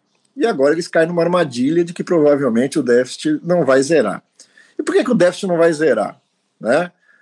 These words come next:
Acho que você tem aí entrevistados mais capazes de analisar isso mais a fundo. Mas o que parece evidente pra mim é que o déficit não zera porque ele é pensado em cima de uma expectativa de arrecadação, né,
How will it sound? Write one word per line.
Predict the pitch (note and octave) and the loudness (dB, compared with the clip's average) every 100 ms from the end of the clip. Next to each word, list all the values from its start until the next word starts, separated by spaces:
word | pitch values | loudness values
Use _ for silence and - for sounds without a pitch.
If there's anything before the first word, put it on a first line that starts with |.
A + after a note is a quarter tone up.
| _ - | _ -8
Acho | A2 | -8
que | - | -6
você | C3 C3+ | -4 -4
tem | - C3 C3 | -4 -2 0
aí | B2 C#3 | 0 -2
entrevistados | C#3 C3 A#2+ A#2 C3 C3 B2 | -2 -4 -4 -4 0 0 -2
mais | A#2+ B2 B2+ A2 F#2+ - | -2 0 2 0 -2 -8
capazes | - B2 - B2 C3 B2+ B2 | -2 -2 0 0 0 -2 -8
de | A#2+ | -2
analisar | B2 B2+ A#2 A#2 | 0 0 0 0
isso | A#2+ C3 | -2 0
mais | B2+ C#3 | -2 0
a | D#3+ | 0
fundo. | - G#2 F#2 - | -2 -10 -12 -8
Mas | D#3+ G#3+ | -4 -2
o | |
que | D4+ | -2
parece | A#3 E3 C3+ C3+ | 0 2 2 0
evidente | A#2+ A2 F#2 C#3+ D#3+ - | -4 -4 -2 -2 -2 -10
pra | - G2 | -18 -8
mim | A#2+ C#3+ - _ _ _ _ | -6 -4 -8 _ _ _ _
é | D3 | -2
que | E3+ G#3+ | 0 0
o | |
déficit | D#3 D#3 - D3 | 2 0 -2 -6
não | C3 A2 | -4 -4
zera | A2+ D3+ D3+ A#2 | 0 2 2 0
porque | C#3 B2+ - | -6 -12 -2
ele | D3+ F3+ G3 F#3+ | 0 2 0 -2
é | D#3 D3+ | 0 -2
pensado | D3 D#3+ C3 D3+ C#3+ F3+ | 0 -4 -2 0 -2 -2
em | |
cima | - D3 C3 | -4 -4 -2
de | |
uma | C3 | -2
expectativa | B2+ - B2+ - A2+ A2+ - F#3 F#3 | -4 -4 -6 0 -2 0 -4 0 2
de | C#3+ | 2
arrecadação, | B2+ B2 G#2+ A#2+ C#3 - A#2 - - _ _ _ _ _ _ _ - | 0 0 0 0 -2 -2 -2 -4 -10 _ _ _ _ _ _ _ -6
né, | - A2+ - | -2 -2 -2